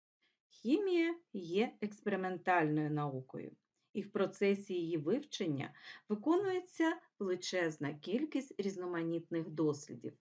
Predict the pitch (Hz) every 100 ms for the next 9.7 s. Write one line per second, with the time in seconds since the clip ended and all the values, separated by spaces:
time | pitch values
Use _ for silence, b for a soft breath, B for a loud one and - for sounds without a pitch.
0 | _ _ _ - - - 403 440 160 B
1 | B _ - 196 180 - - 190 - -
2 | 180 269 - - 233 233 b _ 226 302
3 | - - 190 160 160 156 - 156 156 160
4 | 170 156 147 - - - - _ _ _
5 | B B B B _ - - 196 - 208
6 | 302 311 202 185 165 190 - 208 196 -
7 | 175 156 196 - 196 170 151 147 147 135
8 | 139 208 311 - 170 151 - 190 214 214
9 | 196 190 196 175 151 139